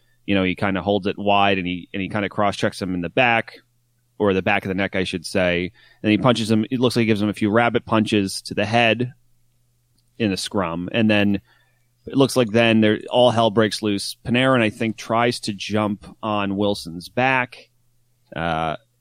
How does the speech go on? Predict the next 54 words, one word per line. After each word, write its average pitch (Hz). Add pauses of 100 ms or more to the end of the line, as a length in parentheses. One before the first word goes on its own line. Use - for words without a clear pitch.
Wilson 107
doesn't 95
like 92
this, 87
so 92
he 87
turns 95
around, 90
and 92
then 92
they 98
kinda 98
get 95
into 92
a 90
r-, 90
bit 98
of 92
a 90
wrestling. 90
And 90
there's 113
a 107
lot 117
of 107
bodies 101
everywhere, 101
but 92
it 90
looks 107
like 101
as 98
they 104
kinda, 95 (720)
you 107
know, 98
Wes 117
McCauley's 110
just 90
kinda 101
watching 98
this 95
go 98
down. 90
He's 95
not 92
doing 87
anything. 80
He's 85
just 82
kinda -
watching 78
it 90
happen. 95